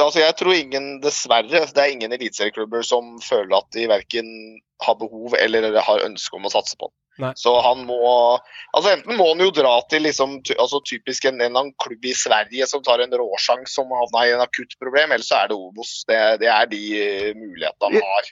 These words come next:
Speaker 3: vi har jo en annen spiller som, eh, heller ikke har scoret mye mål, Steffen Lie Skålbæk, som fikk sin første scoring og ble matchvinner nå. Det er liksom samme kategori på mange måter nå.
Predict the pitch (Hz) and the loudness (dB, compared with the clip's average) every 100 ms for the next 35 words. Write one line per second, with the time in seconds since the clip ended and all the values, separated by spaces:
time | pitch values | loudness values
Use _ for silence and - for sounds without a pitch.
0 | 202 220 185 180 214 220 214 151 160 190 | 0 2 4 4 2 2 2 0 -2 -6
1 | - 190 135 151 156 180 180 180 180 180 | -6 -6 -4 -6 -2 -2 -2 -4 -4 0
2 | 180 170 143 160 160 160 - - 147 135 | 0 0 -2 -4 -4 -4 -6 -4 -2 -2
3 | 151 143 165 196 196 - 165 165 - 165 | -6 -8 -8 -6 -8 -6 -4 -4 0 0
4 | 127 139 - 165 160 - 160 147 156 - | 2 0 -2 -6 -8 -8 -10 -6 -6 -6
5 | 143 - 135 123 127 127 139 127 - - | -8 0 2 2 0 0 0 0 -4 -6
6 | 135 143 165 175 175 165 180 180 156 120 | -4 0 2 2 0 -2 -6 -2 -2 -2
7 | 131 127 143 147 135 123 127 131 131 131 | -6 -6 -4 -2 -2 -2 -6 -6 -6 -6
8 | 127 151 240 | -2 2 2